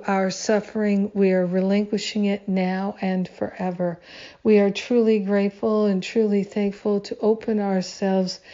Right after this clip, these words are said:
to an unprecedented experience of freedom and harmony. We are grateful and thankful to allow peace to take over every cell, every fiber, every function,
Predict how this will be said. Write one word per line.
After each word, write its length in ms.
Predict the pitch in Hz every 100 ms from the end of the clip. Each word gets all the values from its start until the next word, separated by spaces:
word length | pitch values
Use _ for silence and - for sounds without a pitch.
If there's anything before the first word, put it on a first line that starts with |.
| - - -
to 120 | - 220
an 200 | 208 208
unprecedented 1040 | 226 226 220 220 202 208 190 185 180 190
experience 1000 | 190 190 - - 220 226 214 185 175 - - - - -
of 340 | 202 - 190 - -
freedom 680 | - 233 220 214 220 220 - - _ _
and 220 | 208 190 175
harmony. 880 | - 220 214 208 202 190 165 - _ - - - -
We 200 | 220 208
are 100 | 202
grateful 640 | 190 214 208 208 220 208
and 320 | 190 190 190
thankful 540 | - 214 208 - 214 196
to 240 | - 214
allow 460 | 202 196 196 196 185
peace 680 | - - 247 240 185 - - - - - -
to 100 | 220
take 380 | 208 226 220 226
over 340 | 220 208 202
every 380 | - 220 214 208
cell, 640 | 196 - 240 220 202 180 -
every 280 | 202 208 202
fiber, 560 | - 220 220 208 202
every 280 | 196 202 208
function, 720 | 196 - 233 226 - 196 185